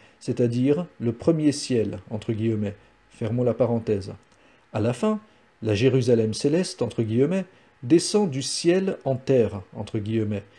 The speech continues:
et c'est seulement au terme de cette descente qu'elle apparaît sous la forme carrée, parce qu'alors le mouvement cyclique se trouve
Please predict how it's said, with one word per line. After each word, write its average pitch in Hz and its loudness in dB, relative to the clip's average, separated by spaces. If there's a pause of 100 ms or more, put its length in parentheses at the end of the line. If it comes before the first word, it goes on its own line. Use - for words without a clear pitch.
(260)
et 113 -2
c'est 139 -2
seulement 196 4
au 131 4
terme 151 4
de 110 -2
cette 110 -4
descente 143 0
qu'elle 117 2
apparaît 123 4
sous 147 -6
la 107 0
forme 117 2
carrée, 131 2 (340)
parce - 0
qu'alors 143 6
le 113 2
mouvement 117 -2
cyclique 123 -6
se - -4
trouve 117 -2